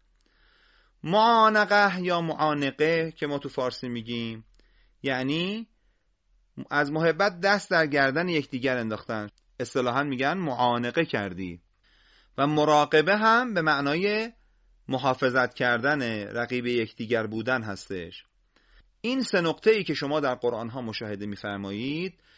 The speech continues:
در واقع نمایندهٔ نقطه‌های نون و قاف در کلمهٔ معانقه و همچنین با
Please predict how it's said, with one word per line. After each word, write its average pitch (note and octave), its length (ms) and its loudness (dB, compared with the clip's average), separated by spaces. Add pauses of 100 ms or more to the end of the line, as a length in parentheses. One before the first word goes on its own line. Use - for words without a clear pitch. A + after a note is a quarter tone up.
(300)
در B2 160 0
واقع A#2+ 280 0
نمایندهٔ C3 1160 -2
نقطه‌های E3 760 -2
نون D3+ 440 -2
و A#2+ 100 -2
قاف C3+ 420 0
در A#2 160 -4
کلمهٔ A#2+ 560 -6
معانقه A2 1000 -2 (800)
و B2+ 80 0
همچنین E3+ 760 -2
با E3 380 4